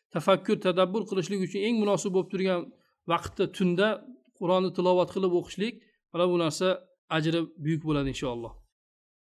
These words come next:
Yana Ramazon oyida bajariladigan buyuk amallardan, ajri ko'p bo'ladigan amallardan biri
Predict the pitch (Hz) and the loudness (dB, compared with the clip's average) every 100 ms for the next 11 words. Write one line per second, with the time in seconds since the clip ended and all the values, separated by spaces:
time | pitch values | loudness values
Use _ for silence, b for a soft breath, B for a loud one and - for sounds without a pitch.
0 | - 185 226 233 240 247 214 208 226 208 | -2 2 4 4 4 4 4 4 4 4
1 | 190 202 202 180 180 214 202 - _ _ | 6 6 4 2 0 0 -2 -8 _ _
2 | _ _ 165 220 175 185 185 175 170 160 | _ _ -2 -2 2 4 6 6 4 6
3 | 202 185 156 170 180 208 202 180 175 160 | 4 4 0 0 2 2 2 2 2 2
4 | 165 165 156 156 165 156 165 | 0 0 0 0 0 0 -2